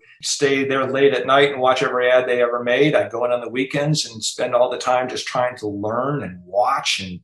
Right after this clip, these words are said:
I watch movies, but I watch it in a way that's different from a lot of people. I'll turn the volume off, uh, and just watch the cinematography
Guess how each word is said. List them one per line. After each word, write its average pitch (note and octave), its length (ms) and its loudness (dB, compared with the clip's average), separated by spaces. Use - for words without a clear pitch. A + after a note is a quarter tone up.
I B2 100 4
watch C3 380 4
movies, D3 640 0
but C3+ 120 2
I B2 60 4
watch C3+ 240 2
it C#3 80 -4
in C3+ 60 -6
a C3 40 -6
way B2+ 160 -2
that's - 180 -4
different B2 320 -2
from C3+ 120 -6
a - 20 -4
lot C3 160 0
of - 60 -6
people. D#3+ 400 -2
I'll - 100 -4
turn B2 260 -4
the A2 80 -6
volume A#2+ 360 0
off, D#3+ 280 -2
uh, A2 220 2
and A2+ 100 -4
just A2+ 240 -6
watch A#2+ 320 2
the A2 60 -8
cinematography A#2+ 960 -4